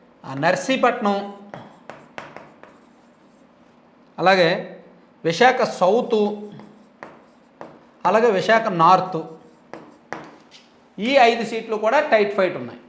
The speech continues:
యలమంచిలి, అరకు, నర్సీపట్నం, విశాఖ సౌత్, విశాఖ నార్త్, ఈ ఐదులో మూడు వీళ్ళు గెలిచే అవకాశం ఉంది,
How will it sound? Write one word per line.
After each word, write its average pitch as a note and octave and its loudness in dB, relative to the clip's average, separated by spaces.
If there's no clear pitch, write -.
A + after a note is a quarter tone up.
యలమంచిలి, A3 2
అరకు, G#3 2
నర్సీపట్నం, A#3 0
విశాఖ G#3+ 0
సౌత్, A3 -2
విశాఖ F#3+ -4
నార్త్, D3+ -6
ఈ B3+ 4
ఐదులో C#4 6
మూడు B3 2
వీళ్ళు A3+ 0
గెలిచే G#3 2
అవకాశం F#3 0
ఉంది, B2+ -10